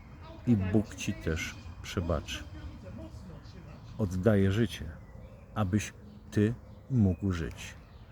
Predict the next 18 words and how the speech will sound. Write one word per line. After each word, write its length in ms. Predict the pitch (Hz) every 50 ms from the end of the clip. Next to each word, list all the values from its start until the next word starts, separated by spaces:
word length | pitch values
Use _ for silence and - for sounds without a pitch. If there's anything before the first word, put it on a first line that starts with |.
| - - - - - - - - -
Rozmawiałem 500 | 98 - - 92 85 87 92 90 90 87
wczoraj 280 | - - - 90 90
przez 280 | - - - 92 - -
kraty 400 | - 90 87 85 87 - 107 98
z 100 | - - -
Adamem 440 | 98 87 90 90 90 92 95 98 98 - - 92
Wąsztykiem. 680 | 92 95 92 87 - - - 92 82 - - - - - - - - - - - - - - -
Pamiętasz 400 | 120 113 113 113 110 - 101 -
tego 240 | - 110 110 110
Polaka? 460 | - - 101 104 110 - - 131 147 147 - - - - - - -
On 160 | 113 117 113
woził 340 | 104 104 110 107 101 107 107
cegły. 480 | - - - 98 80 65 57 57 55 - - - - - - - - - - - - - - - -
Tak, 360 | 165 117 82 - - 85 104
na 120 | 120 127
budowę 340 | 120 135 123 131 135 127 127
naszego 380 | 127 120 - - 123 113 113 101
domu. 280 | 85 80 67 - -